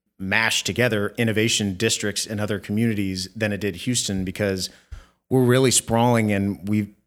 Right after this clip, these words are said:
we're already a little closer to figuring out ways to interconnect and be dynamic and be, be collaborative without always having, like,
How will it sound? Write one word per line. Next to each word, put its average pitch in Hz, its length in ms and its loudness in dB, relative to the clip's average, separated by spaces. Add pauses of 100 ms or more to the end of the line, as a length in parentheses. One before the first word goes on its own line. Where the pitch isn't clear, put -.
(140)
we're 110 200 2
already 113 320 4
a 101 80 2
little 104 200 2
closer 110 500 0
to 98 420 -2
figuring 107 440 -2
out 101 200 -2
ways 101 400 0
to - 120 -10
interconnect 101 800 -6
and 95 300 -8
be 98 120 -6
dynamic 95 640 -4
and 98 160 -8
be, 95 400 -4 (480)
be 98 140 -6
collaborative 98 720 -2 (100)
without 107 340 -2
always 98 400 -4 (640)
having, 113 360 -2
like, 98 220 -6